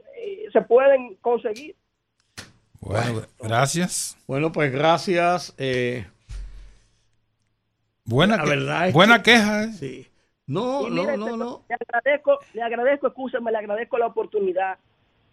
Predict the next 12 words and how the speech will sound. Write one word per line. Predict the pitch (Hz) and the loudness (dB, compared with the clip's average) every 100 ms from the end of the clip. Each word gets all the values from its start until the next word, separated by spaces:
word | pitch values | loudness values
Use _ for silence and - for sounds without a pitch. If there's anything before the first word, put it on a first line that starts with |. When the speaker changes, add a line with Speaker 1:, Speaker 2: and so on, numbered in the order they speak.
| _ | _
Speaker 1:
Eh, | 180 190 185 175 - | -6 -4 -2 -4 -8
yo | 165 214 | 2 2
entiendo | 254 208 240 233 226 202 180 _ _ | 2 2 2 2 0 -2 -4 _ _
que | - 196 190 180 _ | -2 0 0 -4 _
en, | - 190 185 175 165 156 | -4 0 2 2 0 0
en | 196 | 2
la | 202 | 2
opinión | 196 190 208 208 | 2 0 0 -2
pública, | - 202 196 190 185 190 | -4 -4 -2 -4 -4 -4
en | |
la | 185 180 | -4 -6
prensa | 196 196 185 170 151 | -2 -2 -2 -8 -16